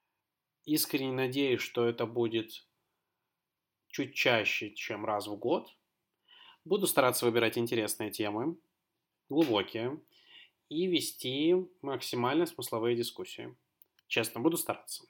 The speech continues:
Если у вас есть идеи по темам и людям,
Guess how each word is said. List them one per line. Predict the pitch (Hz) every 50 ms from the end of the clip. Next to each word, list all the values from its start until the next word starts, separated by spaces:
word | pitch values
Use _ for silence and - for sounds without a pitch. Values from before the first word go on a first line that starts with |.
| _ _ _ _ _ _ - - - - - - - -
Если | 131 127 170 185 180 - 185
у |
вас | 170 175 165 -
есть | 160 135 - -
идеи | - 143 135 123
по | 127 117 110
темам | - - 151 180 202 202 202 196 185 - - _ _ _ _ _ _ _ _
и | - 131 120
людям, | 110 110 113 113 123 131 147 151 160 170 160 -